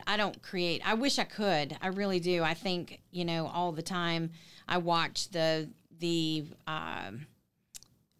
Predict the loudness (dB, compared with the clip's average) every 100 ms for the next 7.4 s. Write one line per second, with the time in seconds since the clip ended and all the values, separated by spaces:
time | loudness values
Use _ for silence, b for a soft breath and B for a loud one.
0 | _ -2 0 0 0 2 2 2 0 0
1 | 0 0 0 0 2 0 0 -2 -4 -4
2 | -2 -2 0 0 -2 -4 -2 -2 -2 2
3 | 4 6 6 4 2 0 0 2 2 4
4 | 2 2 0 -2 -2 -4 -2 0 0 0
5 | 0 0 2 0 -2 -2 0 2 2 0
6 | -2 -4 -4 0 -2 -2 -4 -2 0 0
7 | -2 -4 -6